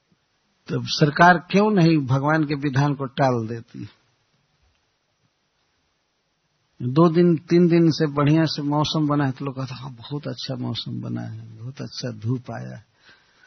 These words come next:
तो भगवान की व्यवस्था को क्यों नहीं हटा देते?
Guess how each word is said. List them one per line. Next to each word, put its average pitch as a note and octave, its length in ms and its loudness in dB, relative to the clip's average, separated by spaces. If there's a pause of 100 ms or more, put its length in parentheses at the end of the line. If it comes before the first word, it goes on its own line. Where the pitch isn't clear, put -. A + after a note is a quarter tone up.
(640)
तो D3 80 -4
भगवान D3+ 440 4
की F3+ 100 -4
व्यवस्था E3 560 0
को E3 140 -8
क्यों G3 280 -2
नहीं F3 200 2
हटा B2 280 -2
देते? A#2+ 300 -14